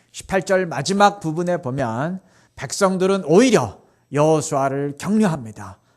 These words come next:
"강하고 담대하소서." 이미 여기서 게임은 끝난 겁니다. 가나안에서의 승리는 이미 여기서 확정이 된 겁니다. 승리의 관건은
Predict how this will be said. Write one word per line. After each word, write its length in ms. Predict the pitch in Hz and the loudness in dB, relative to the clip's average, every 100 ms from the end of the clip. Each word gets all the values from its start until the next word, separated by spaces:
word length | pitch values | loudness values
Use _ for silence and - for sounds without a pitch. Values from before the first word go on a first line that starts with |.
| _ | _
"강하고 760 | - 151 151 147 131 139 135 135 | -10 -4 0 0 2 2 2 -4
담대하소서." 1000 | - 117 120 120 117 123 107 - 95 - - _ _ _ _ _ _ 131 | -10 -10 -8 -8 -8 -8 -10 -20 -20 -20 -20 _ _ _ _ _ _ -4
이미 180 | 165 | 2
여기서 320 | 247 175 240 247 | 2 2 -4 -2
게임은 360 | 226 220 240 | -2 -2 -4
끝난 320 | 254 269 269 | -8 -10 -12
겁니다. 560 | 139 85 82 98 117 - _ _ _ - | -12 -16 -16 -16 -16 -18 _ _ _ -2
가나안에서의 840 | 156 190 202 202 202 196 202 208 | 2 6 8 8 6 2 0 -2
승리는 760 | 208 277 240 143 156 226 123 - _ _ 147 | -4 -8 -6 -4 0 -2 -2 -8 _ _ 0
이미 180 | 208 | 6
여기서 360 | 240 170 165 202 | 6 6 2 -4
확정이 920 | 202 - _ 254 185 147 156 170 165 | -4 -14 _ -2 0 0 -4 -4 -6
된 160 | 127 151 | -8 -4
겁니다. 600 | 165 123 101 85 - _ _ | -4 -6 -14 -18 -20 _ _
승리의 680 | - 185 165 143 143 165 165 | -8 -4 -2 0 0 -2 -4
관건은 680 | - 131 113 117 165 123 | -8 -6 -6 -2 0 0